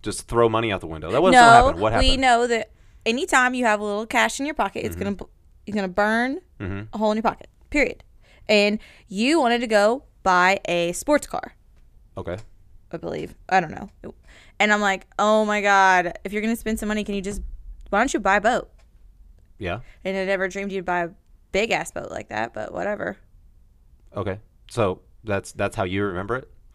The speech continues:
Speaker 2: That's what you did.
Speaker 1: I was in Nashville going to buy a Lamborghini.
Speaker 2: Okay, sports car.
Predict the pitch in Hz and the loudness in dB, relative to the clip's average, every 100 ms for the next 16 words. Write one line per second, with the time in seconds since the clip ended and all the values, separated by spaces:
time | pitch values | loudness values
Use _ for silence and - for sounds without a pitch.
0 | - - _ - - - 196 208 220 214 | -20 -20 _ -20 -20 -4 -2 0 -2 -4
1 | 185 226 202 185 - - - - - - | -4 -2 -4 -6 -18 -20 -20 -20 -20 -20
2 | - - - - - - - - 151 214 | -20 -20 -20 -20 -20 -20 -20 4 8 8
3 | 233 180 175 165 127 135 156 - 92 80 | 4 4 2 4 2 -2 -4 -8 -10 -8
4 | 95 120 - 131 117 90 117 117 104 90 | -12 -4 0 0 -2 0 2 4 2 0
5 | 107 104 90 98 101 78 78 - - - | -2 -2 -4 -4 -6 -8 -14 -20 -20 -20
6 | - - 214 226 233 214 214 - | -20 -12 -6 -6 -6 -8 -10 -12